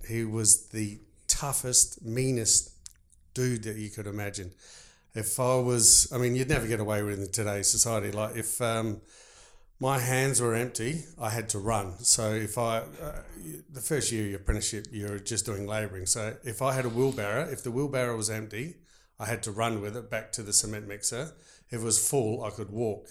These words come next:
Same with if I was carrying planks or scaffolding.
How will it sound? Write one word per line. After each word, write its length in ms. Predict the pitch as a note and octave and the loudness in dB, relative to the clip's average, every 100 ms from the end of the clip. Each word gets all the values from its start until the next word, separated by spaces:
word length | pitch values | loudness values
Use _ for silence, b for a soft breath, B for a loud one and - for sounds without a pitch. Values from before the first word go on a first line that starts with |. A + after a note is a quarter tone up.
| - | -8
Same 260 | - C#3 B2+ | -2 0 0
with 240 | A2+ - - | -2 -8 -10
if 100 | G#2+ | -2
I 20 | |
was 100 | A2 | -2
carrying 300 | - A2 G#2+ | -2 -8 -8
planks 440 | G2 A2+ A2 A2+ - | -10 -10 -6 0 -2
or 80 | |
scaffolding. 500 | - - G#2+ G#2 F2+ | -2 -8 -8 -8 -14